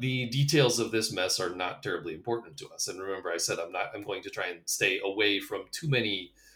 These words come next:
you know, esoteric details and names and dates and whatever. Uh, but we, what we need to know is that it started in sixteen fifty-nine, and this,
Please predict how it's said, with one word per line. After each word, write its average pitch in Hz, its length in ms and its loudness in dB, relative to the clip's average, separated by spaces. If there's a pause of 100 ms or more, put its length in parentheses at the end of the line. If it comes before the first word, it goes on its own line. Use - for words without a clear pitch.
(760)
you 110 140 0
know, - 160 -6
esoteric - 580 2
details 110 480 0
and 85 300 -10 (120)
names 98 400 0
and 87 120 -6
dates 87 260 -2
and - 80 -8
whatever. 123 480 4 (300)
Uh, 123 280 4
but 117 120 2
we, 143 180 6
what 160 140 4
we 160 80 4
need 160 200 6
to 131 100 4
know 135 580 8
is 127 420 2
that 131 120 4
it 127 120 0
started 196 340 4
in 139 120 4
sixteen 135 380 0
fifty-nine, 113 640 2 (260)
and 117 440 4 (420)
this, - 600 4